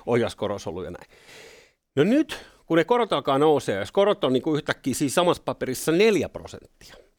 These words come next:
eli myydään uusia valtiobondeja neljän prosentin katteella, niin sehän tarkoittaa sitä, että käytännössä, ää, sä saat sillä satasella nyt sit tuplat. Joten si-, kun sä yrität myydä sitä kesken sen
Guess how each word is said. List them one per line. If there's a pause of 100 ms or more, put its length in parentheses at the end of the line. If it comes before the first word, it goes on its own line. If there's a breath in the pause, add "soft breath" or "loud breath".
(140)
eli (100)
myydään
uusia
valtiobondeja (260)
neljän
prosentin
katteella,
niin
sehän
tarkoittaa
sitä, (340 loud breath)
että
käytännössä, (480 soft breath)
ää,
sä
saat
sillä (1000)
satasella
nyt
sit
tuplat. (140)
Joten (120)
si-,
kun
sä
yrität
myydä
sitä
kesken
sen